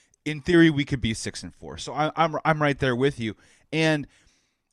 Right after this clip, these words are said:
the troubling thing, and look, we've been on this for a while, but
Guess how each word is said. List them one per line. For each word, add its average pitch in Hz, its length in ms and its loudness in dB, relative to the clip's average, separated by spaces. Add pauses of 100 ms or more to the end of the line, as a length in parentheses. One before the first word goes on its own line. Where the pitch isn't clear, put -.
(120)
the 156 160 -2
troubling 247 540 2
thing, 170 300 0
and 139 140 0
look, 131 240 2
we've 156 220 -4
been 147 140 0
on 147 160 2
this 139 120 -6
for 139 160 -4
a 127 60 0
while, 120 320 2
but 113 220 -6